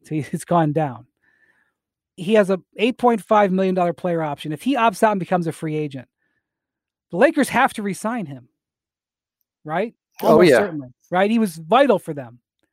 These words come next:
Speaker 1: And they have his full bird rights. They can pay him whatever, right?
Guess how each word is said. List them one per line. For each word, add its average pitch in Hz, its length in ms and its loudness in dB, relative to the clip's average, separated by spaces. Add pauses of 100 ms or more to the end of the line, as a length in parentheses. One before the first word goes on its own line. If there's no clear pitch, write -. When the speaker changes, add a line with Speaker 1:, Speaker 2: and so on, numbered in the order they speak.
(1080)
Speaker 1:
And 262 300 2
they 269 140 2
have 254 280 0
his 226 220 -8
full 247 240 -6
bird 247 280 -6
rights. - 440 -20 (420)
They 185 180 -2
can 233 200 -4
pay 214 240 -2
him 226 320 -4 (420)
whatever, 214 560 0 (640)
right? 202 320 -4